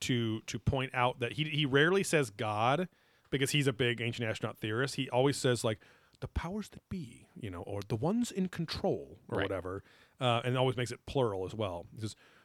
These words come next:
Speaker 1: "The powers that be needed to bring a great assault on humanity. So they touched the minds of the people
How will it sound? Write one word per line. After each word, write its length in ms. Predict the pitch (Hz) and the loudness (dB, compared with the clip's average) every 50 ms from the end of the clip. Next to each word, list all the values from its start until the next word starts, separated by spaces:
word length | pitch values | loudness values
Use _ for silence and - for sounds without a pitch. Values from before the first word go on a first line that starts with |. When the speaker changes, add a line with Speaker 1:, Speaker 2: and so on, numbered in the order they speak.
| - | -6
Speaker 1:
"The 80 | - - | -6 -6
powers 360 | - - - 185 214 220 - | -4 -2 -2 0 0 0 0
that 180 | - 190 - - | -2 -4 -2 -2
be 260 | 208 185 143 107 - _ _ _ - | 0 0 0 0 -2 _ _ _ -2
needed 340 | 120 143 190 214 190 208 - - | 0 0 2 0 0 -4 -4 -4
to 60 | - | -4
bring 280 | 131 - 143 139 139 147 - | 0 2 2 2 2 0 -2
a 60 | 127 | -6
great 300 | - - - 147 185 - - | -4 -2 -2 -2 -2 -4 -6
assault 540 | - 127 - - - 196 175 123 - - - - _ _ _ - | -8 -6 -6 -4 -4 -4 -4 -4 -6 -12 -18 -20 _ _ _ -4
on 160 | 131 123 117 | -4 -4 -4
humanity. 520 | 110 120 120 127 143 135 - - - _ _ _ _ _ _ - - - - | -4 -6 -6 -8 -8 -10 -14 -16 -20 _ _ _ _ _ _ -20 -20 -20 -18
So 120 | - - 139 | -6 0 2
they 100 | 131 135 | 2 2
touched 360 | - - 196 208 - - - | 2 0 -2 -2 -2 -2 -2
the 60 | 180 | 0
minds 420 | 160 170 185 202 220 226 220 - - | 0 0 0 0 0 0 -2 -2 -4
of 160 | - 180 - | -8 -8 -8
the 60 | - | -10
people 500 | - - - 226 - - 123 87 87 - | -12 -10 -10 -8 -6 -6 -6 -6 -6 -10